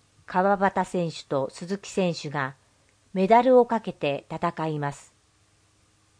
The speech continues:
大会の詳細は本誌六面、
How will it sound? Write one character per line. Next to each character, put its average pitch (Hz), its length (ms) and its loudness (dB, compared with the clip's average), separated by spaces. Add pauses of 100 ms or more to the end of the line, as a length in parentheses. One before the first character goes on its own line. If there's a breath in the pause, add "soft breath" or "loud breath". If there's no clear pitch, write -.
(140)
大 190 240 2
会 190 260 2
の 180 120 0
詳 180 260 -2
細 160 300 -2
は 151 260 -4 (400)
本 269 240 2
誌 - 240 -6
六 160 300 -2
面、 151 300 -2